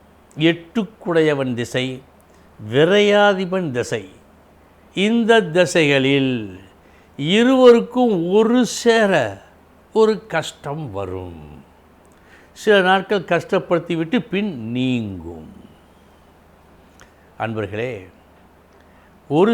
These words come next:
சில விஷயங்களை புரிந்து கொள்ளவே சற்று கஷ்டப்பட வேண்டி இருக்கிறது. கஷ்டப்பட்டாலும் பரவாயில்லை,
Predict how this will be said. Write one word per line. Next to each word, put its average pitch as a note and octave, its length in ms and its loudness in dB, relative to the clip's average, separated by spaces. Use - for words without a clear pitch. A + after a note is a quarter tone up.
சில F3+ 320 -2
விஷயங்களை D#3+ 640 -4
புரிந்து C4 460 2
கொள்ளவே G#3+ 420 2
சற்று F3+ 360 -6
கஷ்டப்பட D#3 600 -6
வேண்டி D3 340 -4
இருக்கிறது. D3+ 640 -2
கஷ்டப்பட்டாலும் E3 1040 -4
பரவாயில்லை, C3+ 760 -8